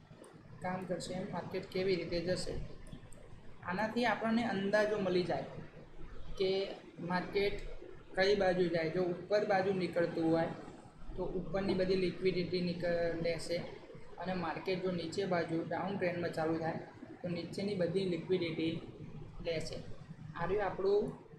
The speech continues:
Bitcoin અને Ethereum-ની આપણે આ રહ્યું એનાલિસિસ કર્યું. તો આ રીતે ને આ રીતે એનાલિસિસ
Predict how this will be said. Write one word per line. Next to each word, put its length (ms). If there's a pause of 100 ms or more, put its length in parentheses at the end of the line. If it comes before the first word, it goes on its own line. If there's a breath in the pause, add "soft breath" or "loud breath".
(340)
Bitcoin 500
અને 140
Ethereum-ની 640 (540)
આપણે 320
આ 120
રહ્યું 240
એનાલિસિસ 840
કર્યું. 400 (960)
તો 100 (880)
આ 40
રીતે 280
ને 80
આ 120
રીતે 280
એનાલિસિસ 1080